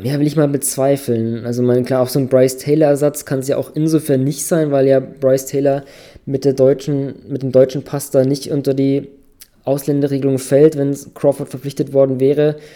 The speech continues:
dann müsste dann auch einer aussetzen. Wäre das dann im Backcourt der Fall oder wäre das dann vielleicht ein, ein Darian Atkins, der mich nicht so überzeugt, man geht dann kleiner. Da bin ich mal gespannt, was Bamberg da wirklich macht, weil dass es zu einer Nachverpflichtung kommen müsste, hatte ich mir nicht schon gedacht,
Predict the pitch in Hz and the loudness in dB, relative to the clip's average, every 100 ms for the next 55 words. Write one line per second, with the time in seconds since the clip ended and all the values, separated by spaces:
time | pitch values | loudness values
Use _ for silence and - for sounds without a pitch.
0 | - - 135 139 139 135 135 135 147 - | -20 -4 -2 -2 -2 -2 -2 0 -2 -2
1 | - - 151 147 - 147 151 - 147 - | -20 -6 -2 -2 0 0 0 -2 -4 -4
2 | 156 143 147 139 127 127 127 123 123 151 | -2 -2 -2 2 2 2 2 0 0 -2
3 | - 147 147 - 143 147 143 127 127 123 | -2 -2 -2 -2 2 4 4 4 4 4
4 | 127 127 127 123 123 127 123 - - - | 2 0 -4 -4 -4 -4 -6 -10 -20 -20
5 | - 143 135 143 143 143 175 170 - 160 | -12 -4 6 8 8 6 2 -2 0 0
6 | 160 170 - _ - 147 147 143 - 151 | 2 -2 -8 _ 0 2 2 0 -2 -4
7 | 151 151 143 139 151 143 143 131 139 135 | -2 -2 -2 0 0 0 0 0 0 -2
8 | 131 - 123 151 160 156 147 135 131 139 | -4 -2 0 4 4 4 4 2 2 2
9 | 139 135 131 - 139 139 131 - 135 139 | 0 0 -2 -2 -2 -2 -4 -4 -2 -2
10 | 127 123 147 156 - 147 - 139 131 131 | 0 0 0 -2 -4 -6 -2 4 4 4
11 | - - - _ _ _ _ _ _ _ | 0 -18 -20 _ _ _ _ _ _ _
12 | _ _ _ _ _ 131 139 185 180 175 | _ _ _ _ _ -4 -2 -2 0 2
13 | 143 139 139 160 160 - 147 139 - 147 | 4 2 -2 -8 -6 -2 -2 -4 -4 -2
14 | 156 151 147 160 - 165 151 120 143 143 | 0 0 0 -2 -2 -2 0 -2 -6 -2
15 | 139 131 123 151 190 220 214 208 - - | 0 0 -2 -2 0 0 -2 -6 -10 -20